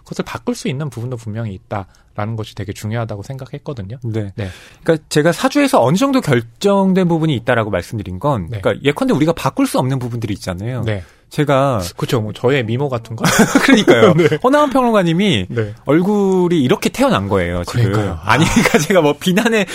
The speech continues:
Speaker 2: 의도,
Speaker 1: 아니, 그러니까
Speaker 2: 칭찬의 의도를 담아서 말씀드린
Speaker 1: 아,
Speaker 2: 게
Speaker 1: 아니요.
Speaker 2: 아닙니다.
Speaker 1: 칭찬인 거 알고
Speaker 2: 네.
Speaker 1: 있어요.
Speaker 2: <laughs> 그러니까 이런 얼굴로 태어났는데,
Speaker 1: 네.
Speaker 2: 자, 이제 이 얼굴로 어떻게 살 것이냐라고
Speaker 1: 음.
Speaker 2: 봤을 때 계속 내가 찡그린 상태로
Speaker 1: 음.
Speaker 2: "아,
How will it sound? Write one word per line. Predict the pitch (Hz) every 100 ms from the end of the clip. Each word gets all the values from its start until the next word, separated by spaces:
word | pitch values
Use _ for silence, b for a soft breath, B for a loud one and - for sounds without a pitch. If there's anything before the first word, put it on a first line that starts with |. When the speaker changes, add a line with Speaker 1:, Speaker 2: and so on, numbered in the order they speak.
| B B
Speaker 2:
의도, | 151
Speaker 1:
아니, | 143
그러니까 | 165
Speaker 2:
칭찬의 | 139 135 - 233 196 147
의도를 | 147 170 180 160 151 156
담아서 | 123 147
말씀드린 | 147 95 117 120
Speaker 1:
아, | 120
Speaker 2:
게 |
Speaker 1:
아니요. | 123
Speaker 2:
아닙니다. | 95
Speaker 1:
칭찬인 | 170 170 156
거 | 139
알고 | 101 95
Speaker 2:
네. | 113
Speaker 1:
있어요. | 123 185 - 185 -
Speaker 2:
<laughs> | - 196 -
그러니까 | 156 175 107 B B B
이런 | 190 277
얼굴로 | 165 135 190 185
태어났는데, | 262 240 107 104 131 170
Speaker 1:
네. | 107 92 - b b b
Speaker 2:
자, | 123 - -
이제 | 147 165
이 | 139 175
얼굴로 | 214 113 123 143 -
어떻게 | 113 233 220
살 | 180 -
것이냐라고 | 110 - 101 92 85 107 120
Speaker 1:
음. |
Speaker 2:
봤을 | 117 92 101
때 | - 131 98
계속 | 160 208
내가 | 151 101 117 151 123 - B B
찡그린 | - 294 311 262
상태로 | 196 160 123 101 104 107
Speaker 1:
음. | 110
Speaker 2:
"아, | 101